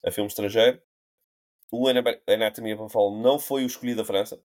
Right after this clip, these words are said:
Estava no shortlist cinco, mas depois não foi o escolhido. E até che-, chegou-se a comentar que foi porque a realizadora criticou o Macron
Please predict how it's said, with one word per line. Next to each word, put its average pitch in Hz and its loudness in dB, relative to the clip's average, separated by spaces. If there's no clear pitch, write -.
Estava 101 4
no 101 -6
shortlist - -4
cinco, 107 -4
mas 101 -4
depois 101 0
não 104 2
foi 101 2
o - -2
escolhido. 117 -2
E 120 2
até 123 2
che-, - -8
chegou-se 165 -2
a 175 4
comentar 147 4
que - -10
foi 147 2
porque 127 -4
a 131 4
realizadora 131 2
criticou 127 -6
o 113 -8
Macron 110 2